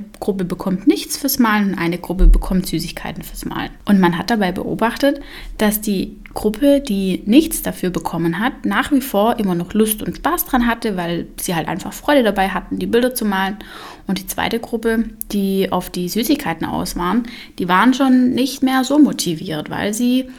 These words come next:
nicht das Ziel hatten oder nicht das, ja, nicht das Ziel vor Augen hatten, ähm, ein schönes Bild zu malen, sondern das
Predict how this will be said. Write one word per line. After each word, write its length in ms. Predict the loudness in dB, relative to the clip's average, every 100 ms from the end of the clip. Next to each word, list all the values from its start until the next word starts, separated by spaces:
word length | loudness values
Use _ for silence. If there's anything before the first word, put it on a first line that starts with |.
| -20 -20 _
nicht 320 | -2 2 2
das 180 | 0 -2
Ziel 340 | 0 2 2 2
hatten 680 | -2 -2 0 0 -2 -6 -4
oder 180 | 0
nicht 460 | 2 2 0 -8 -12 -16 -12 -8
das, 200 | -8 0
ja, 160 | 2
nicht 200 | 4 2
das 140 | 0 -2
Ziel 200 | 2 2
vor 200 | 2 2
Augen 320 | 4 6 6
hatten, 380 | 2 0 -4 -4 -14 -18 -14 -2
ähm, 240 | 0 0
ein 80 | 0
schönes 300 | 0 -2 -2
Bild 240 | 2 2 4
zu 100 | 0
malen, 300 | 2 2 2
sondern 280 | 2 0
das 220 | -2 -4